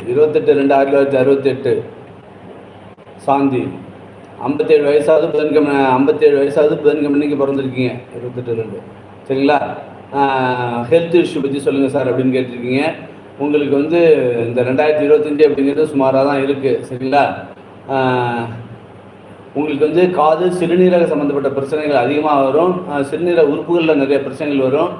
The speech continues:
ஆ, சைனஸ் பிரச்சனை எல்லாம் அதிகமா இருக்கும். எலும்பு சம்பந்தப்பட்ட பிரச்சனைகள் அதிகமா வர்றதுக்கு வாய்ப்புகள் இருக்கு. So, அதனால இந்த மாதிரி இதுதான் உங்களுக்கு ப-, ப-, பிரச்சனைகள் அதிகமா இருக்கும். நீங்க வந்து இந்த ரெண்டாயிரத்தி இருபத்தி ஆறு தான் உங்களுக்கு சிறப்பான ஆண்டா இருக்கு. அதனால ரெண்டாயிரத்தி இருபத்தஞ்சு நீங்க டாக்டர்கிட்ட போங்க.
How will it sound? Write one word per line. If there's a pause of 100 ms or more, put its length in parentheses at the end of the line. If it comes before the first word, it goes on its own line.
(320)
ஆ,
சைனஸ்
பிரச்சனை
எல்லாம்
அதிகமா
இருக்கும்.
எலும்பு
சம்பந்தப்பட்ட
பிரச்சனைகள்
அதிகமா
வர்றதுக்கு
வாய்ப்புகள்
இருக்கு. (360)
So,
அதனால
இந்த
மாதிரி
இதுதான்
உங்களுக்கு
ப-,
ப-,
பிரச்சனைகள்
அதிகமா
இருக்கும். (300)
நீங்க
வந்து
இந்த
ரெண்டாயிரத்தி
இருபத்தி
ஆறு
தான்
உங்களுக்கு
சிறப்பான
ஆண்டா
இருக்கு.
அதனால
ரெண்டாயிரத்தி
இருபத்தஞ்சு
நீங்க
டாக்டர்கிட்ட
போங்க.